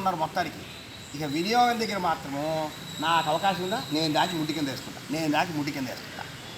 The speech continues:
ఇక పంపిణీ, అసలు పంపిణీ మర్చిపోయాం. ఇక భగవంతుడా, మా, నా నలభైవ తరం దాకా పంపిణీ చేసావా నాకు? ఈడేడు వీడాడవడే కదా.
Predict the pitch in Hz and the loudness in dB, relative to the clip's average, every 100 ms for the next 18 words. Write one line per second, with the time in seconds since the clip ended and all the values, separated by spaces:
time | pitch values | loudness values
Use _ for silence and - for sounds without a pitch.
0 | - 160 - 170 185 226 233 233 156 156 | -6 -6 2 0 2 -2 -2 -2 -2 0
1 | 165 165 208 208 175 214 196 170 110 - | 0 0 -2 -2 -2 -2 0 0 0 -4
2 | - - - - 123 135 143 156 143 - | -8 -8 -6 -4 0 2 2 0 0 -2
3 | - - - - - 123 139 135 139 - | -2 -12 -12 -12 -10 -2 0 2 0 -2
4 | 135 143 139 135 139 165 156 143 143 143 | 0 2 2 0 0 -2 -2 -2 0 0
5 | 156 185 156 143 160 156 139 - 131 127 | 0 -2 -2 -2 -2 -2 -2 0 0 0
6 | 110 - - - - - - - - - | -2 -4 -4 -4 -4 -6 -6 -6 -6 -6
7 | - - - - 156 208 220 226 190 233 | -6 -8 -8 -6 -2 4 6 6 4 8
8 | 233 233 220 170 147 202 | 10 10 8 2 2 2